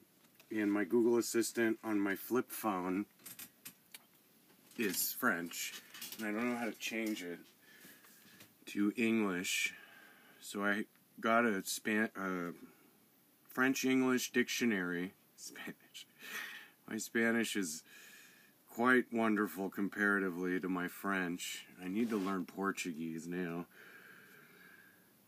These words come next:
<sighs> Steve Zissou and his friends reminded me. I'm trying to figure out where the post office is.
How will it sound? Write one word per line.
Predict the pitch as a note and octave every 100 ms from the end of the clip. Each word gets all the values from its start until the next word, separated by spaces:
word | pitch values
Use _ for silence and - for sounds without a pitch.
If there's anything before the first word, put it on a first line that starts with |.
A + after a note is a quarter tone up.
| -
<sighs> | - - - - - - - - - - -
Steve | - - F#2+
Zissou | - F2 E2 - G#2 G2 G2 G2 G2+ G#2
and | F#2+
his | G2+ G2+
friends | - G#2 G2+ G#2 G2+
reminded | A2 A2 G2+ G2+ G2+ F#2+
me. | G#2 G2+ G2+ - - _ _ _ _ - - - - - _ G2
I'm |
trying | F#2 - B2 C#3
to |
figure | - - G#2+ A2
out | G#2+ G#2+
where | G#2
the | F#2+
post | - G#2+ G#2 -
office | F#2+ E2+ F2 -
is. | E2+ E2 D#2+